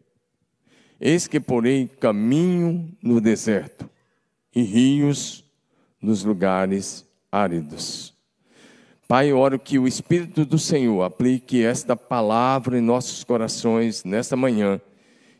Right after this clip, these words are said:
e que o Senhor ministre trazendo revelação daquilo que é a tua boa, agradável e perfeita vontade.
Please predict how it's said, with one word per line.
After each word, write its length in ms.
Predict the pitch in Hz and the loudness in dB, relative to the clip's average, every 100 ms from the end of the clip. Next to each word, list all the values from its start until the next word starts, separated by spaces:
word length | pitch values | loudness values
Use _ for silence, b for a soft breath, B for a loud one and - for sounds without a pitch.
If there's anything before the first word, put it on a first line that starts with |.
| b | b
e 100 | 101 | -8
que 640 | - - 123 120 117 107 - | -6 0 2 4 2 -2 -6
o 120 | 117 | -8
Senhor 480 | 123 147 127 131 139 | -4 0 2 4 4
ministre 640 | 143 135 120 127 120 - | 2 0 2 2 -2 -6
trazendo 420 | 110 104 120 107 | -4 -2 -2 -2
revelação 1200 | 92 127 170 147 139 131 123 123 - 123 117 120 113 _ b b | -2 0 0 0 -2 0 -2 -4 -4 -2 0 -2 -8 _ b b
daquilo 600 | - 98 107 - 123 120 | -4 -4 -4 0 0 0
que 180 | 110 120 | -2 -2
é 40 | 107 | -2
a 60 | |
tua 220 | 110 117 | 0 -2
boa, 640 | 92 98 127 135 135 135 131 b b b | 0 4 4 4 2 2 -2 b b b
agradável 1000 | - 120 107 98 82 110 110 104 104 107 - b - | -2 -2 0 -2 0 0 0 -2 -4 -6 -8 b -12
e 80 | |
perfeita 480 | 104 107 120 110 101 | -4 -4 -2 -2 -2
vontade. 640 | 90 98 - 78 73 - | -4 -6 -6 -10 -12 -18